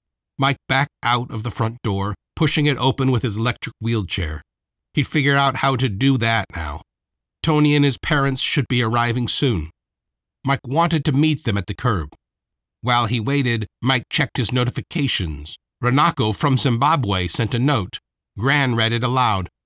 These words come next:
"I am very pleased to see that you have used my family's suggested rule change.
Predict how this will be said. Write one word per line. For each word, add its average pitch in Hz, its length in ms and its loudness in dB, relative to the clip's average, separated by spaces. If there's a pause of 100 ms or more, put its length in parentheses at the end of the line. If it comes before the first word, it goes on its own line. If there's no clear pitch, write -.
(200)
"I 143 120 0
am 127 180 0
very 196 320 0
pleased 175 360 0
to 147 100 2
see 127 340 0
that 127 140 -4
you 139 160 0
have 117 180 0
used 147 320 0
my 107 140 0
family's 160 480 2
suggested 131 640 -2
rule 135 260 2
change. 85 460 -2